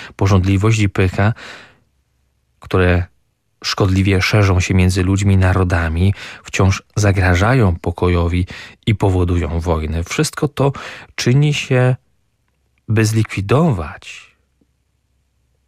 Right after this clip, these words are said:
te nieporządki. Wszystko to przyczynia się do budowania pokoju i unikania wojny.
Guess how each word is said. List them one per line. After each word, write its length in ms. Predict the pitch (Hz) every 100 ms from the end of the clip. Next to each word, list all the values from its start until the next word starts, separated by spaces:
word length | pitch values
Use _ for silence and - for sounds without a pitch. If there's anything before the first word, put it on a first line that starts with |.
| -
te 120 | 98
nieporządki. 720 | 95 92 92 87 80 - - - _ _ _ _ _ _ _ _ _ -
Wszystko 380 | - 131 - 143
to 180 | -
przyczynia 480 | 127 120 - 117 127
się 180 | - 120
do 140 | 117
budowania 540 | 110 110 104 104 131 113
pokoju 580 | 110 - 110 113 120 127 - - - - _ -
i 120 | 269 -
unikania 580 | 123 113 - 95 87
wojny. 640 | 82 80 71 73 82 90